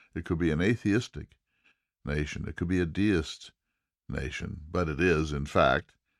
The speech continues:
demographically and historically, a Christian nation. In other words, the great bulk of the people who came here from Europe were Christians, especially the ones we've spoken about, the, those who settled New England.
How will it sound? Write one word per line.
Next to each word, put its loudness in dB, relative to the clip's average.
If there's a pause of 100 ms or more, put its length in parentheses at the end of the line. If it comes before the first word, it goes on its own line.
(120)
demographically -2
and -4
historically, -2
a -4
Christian -4 (460)
nation. -6 (380)
In -4
other -4
words, -4
the -2
great 2
bulk 0
of -4
the -4
people -4
who -2
came -2
here -2 (320)
from 0
Europe 0 (640)
were -6
Christians, -4 (540)
especially 4
the 0
ones 2
we've 2
spoken 4
about, 0
the, -4
those 2
who -4
settled -2
New 0
England. -2